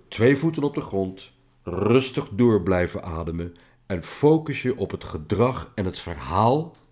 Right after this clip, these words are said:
van de cliënt. Blijf observeren. Want daardoor blijf je ook langer cognitief gestuurd en raak je minder snel emotiegestuurd.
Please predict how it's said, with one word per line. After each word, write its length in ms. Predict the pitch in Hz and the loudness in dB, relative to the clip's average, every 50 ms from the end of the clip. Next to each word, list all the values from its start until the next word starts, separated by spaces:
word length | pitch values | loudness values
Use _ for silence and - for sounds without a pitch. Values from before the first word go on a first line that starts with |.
| _ _ | _ _
van 220 | _ - - 127 113 | _ -8 -4 -4 -2
de 100 | 117 - | -2 -4
cliënt. 540 | - 107 107 92 82 73 67 - - - - _ _ | -4 -2 0 0 0 -2 -4 -8 -14 -20 -20 _ _
Blijf 500 | - 76 76 101 113 135 151 156 - - - - | -10 -4 0 0 2 2 2 0 -4 -6 -6 -4
observeren. 800 | 131 127 - - - 123 107 85 104 104 90 78 78 78 78 - _ _ _ _ _ _ _ _ _ _ _ _ _ _ _ _ | -2 -2 -2 -2 -2 -2 -2 -2 -2 -2 -2 -4 -6 -8 -14 -18 _ _ _ _ _ _ _ _ _ _ _ _ _ _ _ _
Want 260 | - 113 107 87 87 | -2 -2 -2 0 2
daardoor 380 | - 156 165 156 131 139 143 123 | 2 2 4 4 2 2 2 4
blijf 240 | 135 135 135 123 127 | 4 4 4 4 2
je 80 | - | 0
ook 180 | - 113 - 120 | -2 -2 0 0
langer 320 | 127 127 123 110 107 - | 0 0 0 -2 -2 -2
cognitief 520 | - 147 - - - 113 - - 131 117 - | -2 -2 -2 0 -2 -6 -4 -4 -6 -6 -6
gestuurd 720 | - 87 - - - - 160 117 113 139 139 - - - - - - _ | -8 -10 -12 -8 -4 -2 0 0 0 0 -2 -4 -10 -20 -20 -20 -20 _
en 120 | - 120 117 | -2 0 0
raak 260 | 117 123 117 113 - | 2 2 0 0 0
je 100 | - 98 | 0 2
minder 280 | 107 135 147 147 143 131 | 4 4 4 2 0 -2
snel 360 | - - 131 120 117 - - | -2 0 0 0 0 0 -2
emotiegestuurd. 1040 | 113 107 107 107 101 101 - 98 85 - 85 - - - 82 76 71 69 - - | 0 2 2 2 2 0 -2 -8 -10 -10 -12 -14 -10 -8 -6 -6 -6 -8 -12 -18